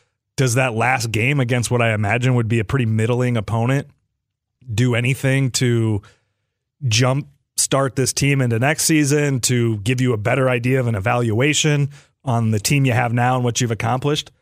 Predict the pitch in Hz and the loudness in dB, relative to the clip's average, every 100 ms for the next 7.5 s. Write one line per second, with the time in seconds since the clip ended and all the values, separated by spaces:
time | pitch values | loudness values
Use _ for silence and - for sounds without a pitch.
0 | _ _ _ _ - 131 120 101 139 156 | _ _ _ _ -4 0 0 2 2 2
1 | 127 135 120 113 127 113 117 104 - 135 | 0 0 -2 0 0 -2 -2 -2 0 0
2 | 98 101 139 135 135 - 143 156 143 139 | 0 0 0 0 0 0 0 2 2 0
3 | 127 117 - _ _ - 151 147 143 139 | -2 -4 -14 _ _ -4 0 2 2 0
4 | 139 117 139 131 170 127 123 123 120 113 | -2 -2 -2 0 0 0 -2 0 0 0
5 | 120 110 120 113 107 107 123 117 104 - | -2 0 0 0 0 0 0 0 -2 -6
6 | _ _ - 113 110 113 120 117 107 101 | _ _ -4 0 0 0 0 0 -2 0
7 | 117 113 104 - | 0 0 -2 -6